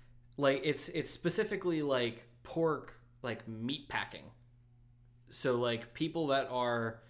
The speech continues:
butchering and shipping off the meat to, uh, different parts of the country are now able to self-regulate,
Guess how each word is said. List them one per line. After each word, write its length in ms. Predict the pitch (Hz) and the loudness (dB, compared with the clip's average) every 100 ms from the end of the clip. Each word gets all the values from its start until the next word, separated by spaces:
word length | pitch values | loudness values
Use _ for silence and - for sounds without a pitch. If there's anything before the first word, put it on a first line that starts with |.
| - - | -20 -18
butchering 800 | 135 120 143 - 143 135 131 123 120 - - - | -4 2 2 2 0 0 -2 -6 -10 -18 -18 -4
and 260 | 120 113 107 | -2 -2 -4
shipping 420 | - 156 143 131 | -2 0 0 0
off 300 | 127 117 - | 0 0 -2
the 80 | 110 | -4
meat 460 | 117 123 113 - - | -2 -2 -4 -8 -8
to, 420 | 123 117 110 113 - - | -2 -2 -2 -6 -14 -16
uh, 40 | - 147 120 | -16 -14 -2
different 340 | 147 - 120 | -2 0 -2
parts 320 | - 120 113 | 0 0 0
of 80 | 113 | -6
the 60 | 113 | -8
country 600 | - 139 - 120 107 104 - - - - - - - | -4 -2 -2 -4 -4 -8 -16 -20 -20 -20 -20 -14 -2
are 120 | 120 | 0
now 280 | 123 123 123 | 2 2 2
able 260 | 120 117 110 | 2 0 -2
to 120 | 113 | -4
self-regulate, 960 | - 131 113 120 117 110 104 98 92 | -2 0 0 0 -2 0 -4 -6 -10